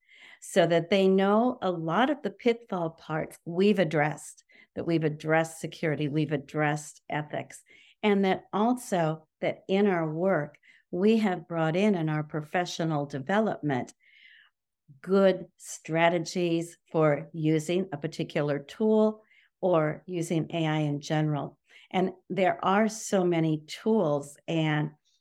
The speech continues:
we have one ourselves that we're working on very carefully,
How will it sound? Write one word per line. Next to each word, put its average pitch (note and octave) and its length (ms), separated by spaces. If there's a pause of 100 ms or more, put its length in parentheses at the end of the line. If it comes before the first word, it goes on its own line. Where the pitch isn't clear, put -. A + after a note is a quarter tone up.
(140)
we G3+ 240
have F3+ 200
one E3 180
ourselves D#3+ 640
that - 140
we're D#3 420 (180)
working F#3 380
on E3 240
very D3 220
carefully, G3 760